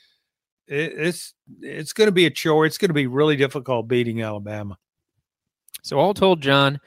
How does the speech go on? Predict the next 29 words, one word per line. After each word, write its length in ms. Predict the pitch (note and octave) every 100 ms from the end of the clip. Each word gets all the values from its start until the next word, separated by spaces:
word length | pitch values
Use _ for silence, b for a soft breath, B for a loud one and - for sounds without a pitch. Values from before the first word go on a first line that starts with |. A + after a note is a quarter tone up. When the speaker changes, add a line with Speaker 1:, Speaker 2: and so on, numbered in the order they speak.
| b b b b _ -
Speaker 2:
you 140 | C3
have 300 | C3+ C3 A#2 -
Alabama 520 | - C#3+ C#3+ C3+ B2+
cutting 320 | - C#3 C3+
down 180 | B2+ B2
the 80 | A#2
nets. 380 | A#2+ B2 A#2+ -
You 100 | A#2+
have 140 | C3
a, 220 | A#2+ A#2+
a 40 | B2+
strong 600 | - - C#3+ D3+ E3 E3+
S 220 | D#3+ D3
E 40 | C#3+
C 180 | - C3
presence 540 | - D3+ C#3 B2+ -
in 60 | A2+
the 100 | G2+
second 420 | - A2+ - -
round 460 | C3+ A2+ G#2+ G#2+ - _ _ _ _ _ _
of 100 | B2
this 180 | A2 G#2
tournament, 440 | - A2+ A2 A2+
but 80 | B2+
Alabama 480 | B2+ D3+ C#3 C#3+ C3
is 100 | G#2+
the 140 | A#2+
only 240 | A#2 C3 A#2
team 480 | - B2 A#2+ A2